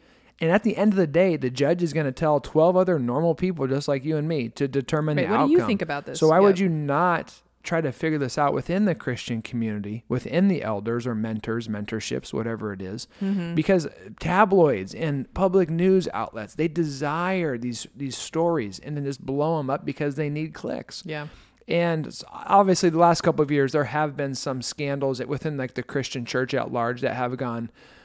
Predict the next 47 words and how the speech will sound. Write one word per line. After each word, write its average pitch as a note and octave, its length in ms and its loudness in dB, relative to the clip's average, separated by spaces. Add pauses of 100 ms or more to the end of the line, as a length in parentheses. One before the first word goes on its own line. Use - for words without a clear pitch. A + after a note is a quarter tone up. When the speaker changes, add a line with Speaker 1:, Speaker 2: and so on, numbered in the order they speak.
(120)
Speaker 1:
viral D#3 680 4
and C#3 220 -2
had C3 140 -2
now C3+ 220 -2
been A#2+ 200 -4
made A#2+ 160 -4
into G#2 140 -6
documentaries D#3+ 840 -2
and C#3+ 120 -6
all C#3 120 -2
that C3+ 120 -6
stuff. B2+ 500 -10
And B2+ 220 -8
so D3+ 120 -6
on C#3 200 -6
one F#3 180 -2
sense, D3 300 -8
what C#3+ 120 -6
those D3+ 140 -2
people D3 240 -4
did C3 240 -4
was A#2 160 -8
definitely B2+ 440 -6
wrong. F#2+ 420 -10 (560)
Um, C3+ 500 -4
and C3+ 160 -8
my, D3+ 400 -2
my C3 240 -4
heart D3+ 420 0
there D3 300 0
is A2+ 160 -6
like, A2 160 -8
that's D3 220 -4
just D#3 220 -6
totally D#3+ 260 2
misrepresenting, C#3 840 -4
like, B2 200 -6
who D3 200 -2
God B2+ 300 -2
is C3+ 180 -2
and C3 80 -8
who C3+ 80 -6
the A#2+ 120 -8
Christian - 400 -8
church A2+ 280 -6
Speaker 2:
Right. A2+ 100 -8
Speaker 1:
is. - 160 -12